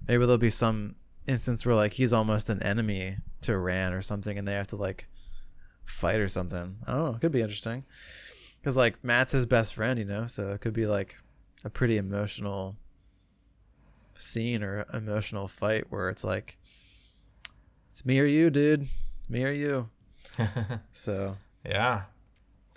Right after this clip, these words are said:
Speaker 1: I don't know. But yeah, the, the dreams
Speaker 2: So
Speaker 1: are always interesting. And they're always, always, there's, like, symbolism in all of them. Um, or there's just, like, the, the Dark One being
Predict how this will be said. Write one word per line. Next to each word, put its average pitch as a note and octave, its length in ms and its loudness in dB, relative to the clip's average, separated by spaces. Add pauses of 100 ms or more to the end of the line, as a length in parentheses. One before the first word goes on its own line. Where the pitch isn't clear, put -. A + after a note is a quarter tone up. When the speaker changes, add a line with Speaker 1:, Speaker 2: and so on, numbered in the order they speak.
(600)
Speaker 1:
I - 60 -6
don't G#2 120 -4
know. A#2 160 -6 (1400)
But A2+ 100 0
yeah, G#2 160 6 (320)
the, C3+ 120 0 (120)
the D3 160 0
dreams D3 300 6
Speaker 2:
So C3+ 60 6
Speaker 1:
are C3+ 60 10
always B2 260 8
interesting. G2+ 520 -2 (220)
And C3 120 -4
they're B2+ 120 8
always, C3 200 8
always, C3 280 8
there's, C3 240 2
like, A2+ 280 2 (260)
symbolism A2 1040 4 (320)
in A2 140 0
all G2 200 0
of F#2+ 120 -6
them. F#2 320 -4 (920)
Um, G2 460 -6 (360)
or A2+ 120 2
there's G#2+ 260 2
just, G#2+ 260 4
like, F#2 460 -2 (800)
the, G#2 400 -2 (400)
the A2+ 100 0
Dark G#2+ 300 4
One G2+ 300 0
being G2 420 -4